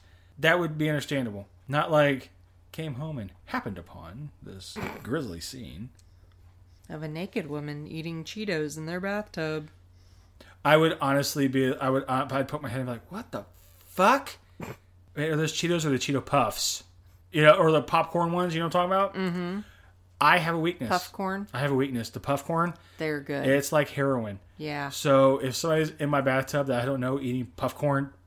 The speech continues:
Speaker 1: Cheetos puff corn,
Speaker 2: I
Speaker 1: it
Speaker 2: snatch the bag away and be like, "Finish your fucking bath. These are mine."
Speaker 1: Yeah.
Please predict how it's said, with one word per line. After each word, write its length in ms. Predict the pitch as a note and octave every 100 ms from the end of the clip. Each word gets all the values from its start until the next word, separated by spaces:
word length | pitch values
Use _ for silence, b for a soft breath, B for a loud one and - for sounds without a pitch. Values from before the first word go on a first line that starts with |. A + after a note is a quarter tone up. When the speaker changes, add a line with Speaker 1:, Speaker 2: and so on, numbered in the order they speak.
| _
Speaker 1:
Cheetos 320 | - D3 D3 -
puff 200 | C#3 -
corn, 320 | D3+ D3 C3+ b b b -
Speaker 2:
I 80 |
Speaker 1:
it 40 | G3
Speaker 2:
snatch 340 | B3+ B3+ A#3+
the 80 | F#3
bag 320 | D3+ D#3+ G#3+
away 460 | G#3 D#3 C#3 C3 C3+
and 100 | D3+
be 100 | D#3
like, 300 | D3 - -
"Finish 260 | A#3 A3 F#3+
your 60 |
fucking 360 | - A3 G#3+ D#3+
bath. 480 | E3+ A3 E3+ - -
These 180 | G3+ F#3+
are 80 | D3+
mine." 580 | D#3 E3+ G3 A#2+ A2+ - - - - -
Speaker 1:
Yeah. 160 | F#2+